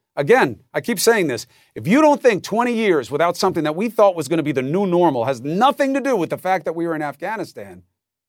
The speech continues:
I think you gotta keep doing your research. What this whole scare tactic and the hypocrisy is about on the right, it's about sending a clear message to their own. No matter what you've said or believed in the past, you are either on the team or you are dead.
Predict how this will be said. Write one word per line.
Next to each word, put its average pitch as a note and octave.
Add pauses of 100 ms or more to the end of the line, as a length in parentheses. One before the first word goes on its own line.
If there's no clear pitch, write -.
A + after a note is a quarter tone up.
(600)
I -
think D#3
you D3
gotta C#3
keep A#2
doing A#2
your A2
research. - (1120)
What F3
this A#3
whole G#3
scare F#3
tactic F3+
and C#3
the C3
hypocrisy D3+
is D3+
about D#3
on C3
the A2+
right, C3 (540)
it's -
about D3+
sending F3+
a D3
clear F3
message D#3+
to C#3
their B2+
own. A2 (260)
No C3+
matter E3+
what D#3+
you've C4+
said F#3+
or E3+
believed D#3+
in F3+
the E3+
past, C#3+ (180)
you E3+
are F3
either D3+
on D3+
the C3
team A3+
or D#3+
you D3+
are C#3+
dead. A2+